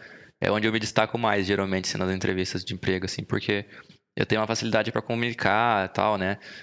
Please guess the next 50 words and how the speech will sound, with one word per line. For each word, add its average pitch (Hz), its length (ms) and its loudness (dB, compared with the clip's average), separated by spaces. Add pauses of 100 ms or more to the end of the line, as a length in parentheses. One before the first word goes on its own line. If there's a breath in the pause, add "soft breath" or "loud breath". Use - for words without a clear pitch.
Mas, 98 340 2
cara, 104 260 2
isso - 140 -2
eu - 20 0
acho - 140 -2
que - 120 -16 (240)
qualquer 110 300 2
um 117 100 -4
devia 98 320 0
treinar 104 640 0
ou 95 160 0
desenvolver 107 880 0 (480 loud breath)
essa 95 220 -2
área 95 220 2
aí 104 220 2
pra - 140 0
dinâmica, 98 440 -2
pra 104 140 0
não 104 140 -4
ficar, 110 200 -2
tipo, - 180 -8
quietinho - 360 0
no 107 100 0
canto, 95 260 0
sabe? 92 300 -2
Ficar 107 220 -2
quietinho 110 260 -2
no 104 60 -6
canto 101 400 -2
é 107 40 2
uma, 104 540 -2
é - 60 -4
um, 98 260 -4 (200)
uma 101 200 -2 (180)
certa - 280 -2
forma, 95 460 -4 (480 loud breath)
um 110 120 0
regresso 104 480 2
pro - 100 -4
teu, 95 240 0 (280)
pro - 120 -4
teu - 160 -4
currículo 95 380 -2
ali, 92 120 0
né? 92 140 -4 (140)
Tipo, - 280 -6
ao 101 160 0
vivo, 90 280 -2
na 92 100 -4
entrevista. 87 500 -6